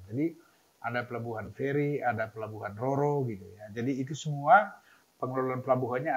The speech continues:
adalah manajemen. Jadi, ini semua adalah kita bicarakan faktor-faktor ini adalah merupakan satu, eh,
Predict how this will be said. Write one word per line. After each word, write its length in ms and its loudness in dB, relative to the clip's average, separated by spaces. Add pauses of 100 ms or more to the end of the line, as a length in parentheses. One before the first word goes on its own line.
adalah 320 -4
manajemen. 560 -10 (160)
Jadi, 320 0 (1120)
ini 160 2
semua 560 4
adalah 460 -2 (200)
kita 240 -2
bicarakan 640 4
faktor-faktor 800 -4
ini 320 -10
adalah 320 -2
merupakan 480 -10
satu, 640 0 (560)
eh, 840 0